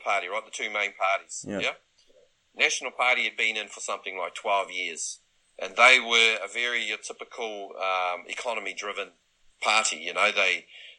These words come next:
Speaker 1: they had taken us economically, we'd been doing quite well for a number of years, and so therefore you get the situation of people that have got money are like,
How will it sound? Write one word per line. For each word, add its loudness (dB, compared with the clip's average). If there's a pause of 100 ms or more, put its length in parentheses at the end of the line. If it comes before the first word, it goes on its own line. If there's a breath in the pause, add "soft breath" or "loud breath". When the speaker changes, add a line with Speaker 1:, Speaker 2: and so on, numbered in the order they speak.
Speaker 1:
they 4
had 0
taken 6
us 0
economically, -2
we'd -2
been -6
doing -4
quite -4
well 2
for -6
a -10
number -4
of -16
years, -6
and -20
so -2 (100)
therefore -2
you -4
get -8
the -12
situation -6
of -6 (720)
people -2
that 2
have -4
got 0
money 0 (280)
are -2
like, -4